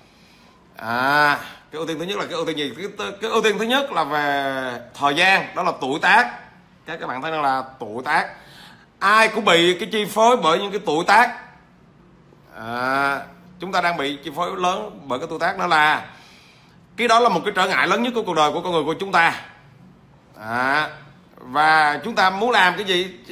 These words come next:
các bạn nên, nên nhớ là, là chúng ta không có nhiều thời gian. Chúng ta không có quá nhiều thời gian để mà chúng ta hẹn. À,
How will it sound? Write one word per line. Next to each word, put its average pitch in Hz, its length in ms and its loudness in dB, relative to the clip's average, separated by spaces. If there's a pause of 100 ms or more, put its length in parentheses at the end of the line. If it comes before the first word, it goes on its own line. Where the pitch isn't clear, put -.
(200)
các 233 100 -4
bạn 185 220 -2
nên, 214 260 0
nên 208 160 2
nhớ 208 140 2
là, 208 140 2
là 170 160 2
chúng 202 160 -8
ta 185 140 -2
không 202 260 -2
có 214 80 0
nhiều 214 160 -2
thời 165 180 -2
gian. 185 280 4 (920)
Chúng 233 220 -4
ta 214 100 -2
không 196 200 -8
có 214 140 2
quá 214 180 2
nhiều 226 160 0
thời 170 160 -2
gian 180 280 0
để 160 60 -2
mà 175 160 -6
chúng 190 100 -8
ta 185 100 -2
hẹn. 127 360 -4 (1200)
À, 135 540 -2